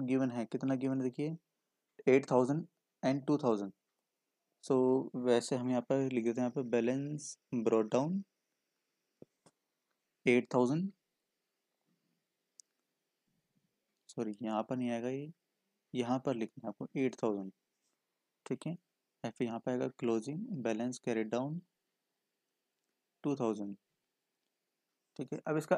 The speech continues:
amount कैसे निकालेंगे? देखिए process, ये जो b, balance brought down है एट थाउजेंड,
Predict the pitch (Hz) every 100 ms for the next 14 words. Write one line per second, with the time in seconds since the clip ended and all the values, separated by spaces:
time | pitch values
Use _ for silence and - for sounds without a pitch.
0 | 180 120 135 165 139 - 110 104 90 90
1 | - _ _ _ _ _ _ _ _ _
2 | _ _ - 151 147 120 _ - - 143
3 | 139 - 165 170 - - 151 151 151 127
4 | 139 - - 151 127 120 131 143 120 120
5 | 123 123 104 104 120 135 135 120 107 95